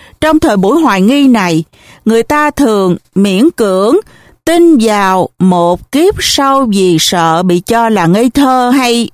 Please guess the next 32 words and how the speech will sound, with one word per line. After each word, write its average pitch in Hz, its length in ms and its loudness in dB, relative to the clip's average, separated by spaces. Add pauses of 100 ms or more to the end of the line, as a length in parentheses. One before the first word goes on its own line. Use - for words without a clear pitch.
(160)
đơn 220 280 2
giản. 160 400 -2 (1300)
Những 269 220 2
hình 262 220 2
ảnh 196 340 0
gây 285 300 0
ấn 277 300 0
tượng 180 240 0
sâu 285 280 0
sắc 339 280 -4
về 180 340 0
cái 277 220 -2
chết 302 420 -2
bày 185 240 0
ra 214 160 -2
trước - 220 -4
mắt 320 180 0
chúng 302 220 0
ta, 247 360 0 (520)
bất 285 180 -2
cứ 349 160 0
khi 330 200 2
nào 202 220 0
mở 175 320 0
truyền 196 200 2
hình, 185 360 0 (500)
hoặc 247 300 -2
là 208 320 0
cái 302 200 -2
chết 359 220 -2
hư 285 220 0
cấu 277 480 0